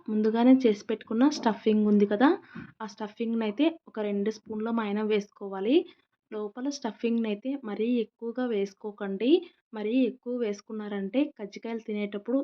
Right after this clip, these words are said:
ఎగుటుగా అనిపిస్తాయి అన్నమాట. So, స్టఫింగ్‌ని కొద్దిగా తక్కువగానే పెట్టేసి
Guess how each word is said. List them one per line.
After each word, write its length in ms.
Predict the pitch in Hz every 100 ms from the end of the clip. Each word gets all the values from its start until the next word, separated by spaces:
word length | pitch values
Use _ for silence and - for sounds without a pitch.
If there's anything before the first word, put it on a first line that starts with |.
| -
ఎగుటుగా 500 | 214 202 202 220 254
అనిపిస్తాయి 560 | 226 202 208 208 214 202
అన్నమాట. 360 | 190 190 185 269 381 - _ _ _ _
So, 120 | 254 339 - _ _ _
స్టఫింగ్‌ని 560 | 233 214 - 220 247 311
కొద్దిగా 320 | 247 208 220
తక్కువగానే 540 | 226 202 202 208 220
పెట్టేసి 540 | 220 208 208 202 202